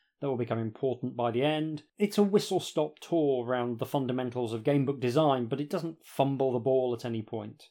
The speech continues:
There's also one story where you have to make a choice in every single panel, and boy, do I have some thoughts about that. Part of what makes this work for me is the quality of the artwork.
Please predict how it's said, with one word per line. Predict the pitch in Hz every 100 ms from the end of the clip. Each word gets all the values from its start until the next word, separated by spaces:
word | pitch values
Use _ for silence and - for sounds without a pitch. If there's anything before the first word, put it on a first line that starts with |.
| _
There's | 143
also | 190 196 139
one | 123 147 156
story | 143 - 135 123 123 123
where | 123 127
you | 120
have | 127 123
to | 127
make | 123 120
a |
choice | 123 - 123 120
in | 131 151 -
every | 110 - 120 113
single | - - 131 120 117 123
panel, | - 156 131 107 -
and | 113 98
boy, | 123 123 113 110 _ _ _
do | 131
I | 120
have | 113 113
some | - 110
thoughts | - 123 127
about | 117 113 127
that. | 131 117 - - - _ _
Part | - 190 202 202 - -
of | 135
what | 156 151
makes | 139 -
this | - 117
work | 127 123 107 -
for | 131
me | 139 139 135 120 - _ _ _ -
is | 131 127 113
the | -
quality | 120 - 127 117 - 117
of | - 117
the | 147
artwork. | 143 135 143 113 107